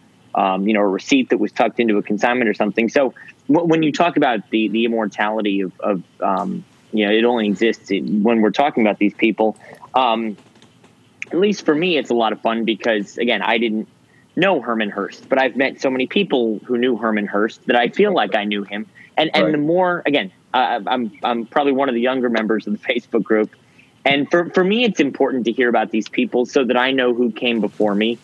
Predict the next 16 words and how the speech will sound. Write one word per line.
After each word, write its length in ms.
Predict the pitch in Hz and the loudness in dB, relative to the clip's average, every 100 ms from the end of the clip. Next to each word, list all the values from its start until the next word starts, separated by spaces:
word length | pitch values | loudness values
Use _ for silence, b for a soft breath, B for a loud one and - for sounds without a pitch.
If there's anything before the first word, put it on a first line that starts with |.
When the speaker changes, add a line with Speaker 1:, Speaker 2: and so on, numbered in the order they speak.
| B B 123 | B B 0
Speaker 1:
I 120 | 135 | 2
know 320 | 143 139 135 | 4 4 2
the 200 | 107 123 | 2 2
legacy 640 | 110 120 131 135 - 127 113 | 2 2 0 -2 -2 0 0
that 140 | 107 | 0
I'm, 400 | 107 110 104 98 - | -2 -2 -4 -6 -6
um, 480 | 98 104 98 101 98 | -2 0 0 -2 -2
you 100 | 127 | 0
know, 100 | 123 | 2
the, 200 | 143 135 | 2 2
the 60 | - | 0
footsteps 460 | 190 - 127 98 | -2 0 -2 -2
that 100 | 113 | -2
I'm 160 | 104 101 | -2 0
following 460 | 113 107 104 98 | 0 0 -2 -2
in. 160 | 98 | -4